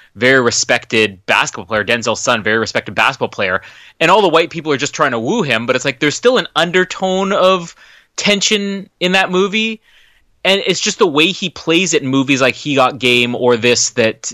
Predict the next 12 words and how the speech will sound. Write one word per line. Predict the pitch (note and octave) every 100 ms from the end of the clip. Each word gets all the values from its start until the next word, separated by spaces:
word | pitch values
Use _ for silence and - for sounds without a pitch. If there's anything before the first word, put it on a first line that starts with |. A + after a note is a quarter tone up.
| A2+
that | A2+ A#2 A#2 - _ _ _ _ _ _ -
it | F#3 B2+
doesn't | F3 F3 F#3+ C#3+
feel | F3+ F3
as | E3
uncomfortable | D#3 C#3+ - D3 - C#3
to | - C3+
the | B2+ -
audience | E3+ G#3 B2 G2
because | - C#3 D3 -
he's | D#3+ A#2+
not | B2 B2+ D3 D#3 -